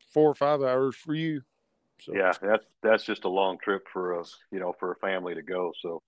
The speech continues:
Speaker 1: Mm-hmm.
Speaker 2: you know, we, we talked about trying to chase some New Mexico points this year with, with having two clubs nice and close with Artesia and, um,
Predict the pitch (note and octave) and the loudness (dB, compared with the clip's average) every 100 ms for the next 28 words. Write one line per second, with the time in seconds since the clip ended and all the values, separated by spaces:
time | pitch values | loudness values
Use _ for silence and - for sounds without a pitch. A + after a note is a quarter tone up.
0 | - - C3+ C3+ C3 B2+ C#3 A#2+ A#2 - | -20 -20 -16 -14 -14 -10 4 6 6 4
1 | - A#2+ A#2+ G#2+ A#2 C3+ C3 - B2 B2 | -8 -6 -4 -4 2 6 4 4 0 0
2 | - A#2+ A#2 - B2 A#2+ A2 G#2 _ B2 | 0 -2 -2 -2 -4 -4 -12 -18 _ -10
3 | B2 B2+ - G#2+ A#2+ A2 A#2 A#2 - A2+ | -4 -4 -6 -10 -10 -8 -8 -8 -8 -12
4 | - A2+ B2 A2+ G#2 _ - G#2 A#2 A2+ | -10 -6 -6 -6 -10 _ -14 -8 0 2
5 | G2+ F#2+ A#2+ G#2+ - A#2+ A2 - G2+ G2 | 0 -6 -10 -8 -2 -2 -2 -4 -6 -6
6 | F#2 - G#2+ G#2 G2 G2 G2 A2 A2 G#2 | -10 -6 -4 -4 -6 -8 -6 -6 -4 -4
7 | G#2 - _ _ _ _ - F2+ F2 F2+ | -6 -8 _ _ _ _ -14 -14 -12 -4
8 | F#2 F2+ F2+ E2 | 0 0 -2 -6